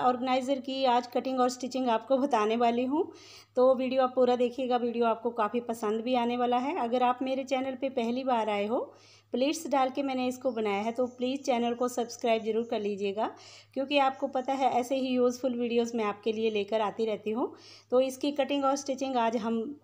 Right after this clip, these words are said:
अ, मैं आपके साथ शेयर करूँगी। बहुत ही आसान तरीका है बनाने में। कोई भी फैब्रिक आपके पास पड़ा हो,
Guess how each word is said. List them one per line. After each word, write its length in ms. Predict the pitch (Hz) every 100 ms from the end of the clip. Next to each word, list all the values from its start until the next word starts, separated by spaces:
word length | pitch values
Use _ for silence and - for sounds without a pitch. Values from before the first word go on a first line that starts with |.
| -
अ, 40 | 202
मैं 380 | 202 196 202 214
आपके 300 | 208 247 226
साथ 180 | 220
शेयर 300 | 220 240 214
करूँगी। 440 | 226 233 240 247 440 - - _
बहुत 220 | 220 254
ही 60 | 269
आसान 340 | 240 240 233
तरीका 300 | 254 262 254
है 120 | 262 262
बनाने 360 | 254 247 254
में। 180 | 294 -
कोई 220 | - 294
भी 140 | 320 320
फैब्रिक 420 | 320 262 247 269
आपके 280 | 262 262 269
पास 320 | 254 226 233
पड़ा 180 | 214 214
हो, 240 | 233 494